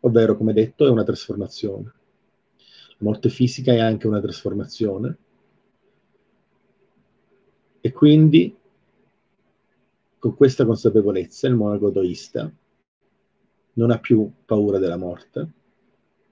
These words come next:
e quindi può affrontarla e vincerla, perché conosce cos'è la morte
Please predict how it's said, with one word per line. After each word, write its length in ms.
e 100
quindi 360
può 180
affrontarla 840
e 120
vincerla, 600
perché 280
conosce 800
cos'è 320
la 100
morte 600